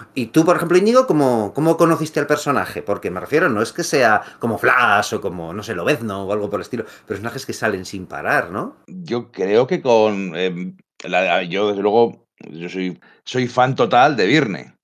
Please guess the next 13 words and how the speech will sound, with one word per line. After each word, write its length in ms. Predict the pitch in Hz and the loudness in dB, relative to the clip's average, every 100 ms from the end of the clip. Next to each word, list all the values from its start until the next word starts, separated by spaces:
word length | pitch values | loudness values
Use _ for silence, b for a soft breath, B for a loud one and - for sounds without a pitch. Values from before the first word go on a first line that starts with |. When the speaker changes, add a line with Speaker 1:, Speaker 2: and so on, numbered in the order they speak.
| _ _ _ _ - | _ _ _ _ -8
Speaker 2:
Y 100 | 110 | -2
para 260 | 98 92 98 | 0 0 0
mí 240 | 110 120 | 0 2
era, 260 | 120 123 - | 4 4 2
era 320 | 92 98 104 | 0 2 2
su 280 | 107 120 104 | 0 -4 -6
cómic. 400 | - 123 101 - b _ | -2 -2 -4 -8 b _
Pero 240 | - 107 107 | 0 2 2
lo 100 | 101 | 0
que 100 | 95 | -2
tengo 220 | 139 175 | -2 2
duda 300 | 180 175 175 | 4 4 4
es, 300 | 185 - _ | 2 -4 _